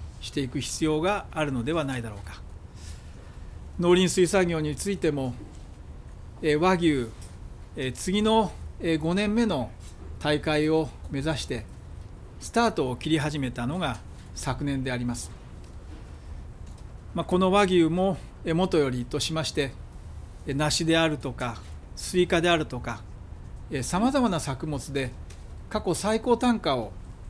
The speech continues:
叩き出すようにもなってきています。まだまだ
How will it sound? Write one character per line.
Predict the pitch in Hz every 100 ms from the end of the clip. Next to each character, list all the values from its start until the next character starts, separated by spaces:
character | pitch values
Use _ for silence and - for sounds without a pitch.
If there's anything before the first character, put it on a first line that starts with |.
| -
叩 | 170 202 208
き |
出 | 254
す | 247 202
よ |
う | 185
に | 269
も | 190
な | 135
っ |
て | - 113
き | -
て |
い | 110
ま | 98
す。 | - - - - - - - - - - - - - - - - - - -
ま | 160 233
だ | 254
ま | 196
だ | 151 117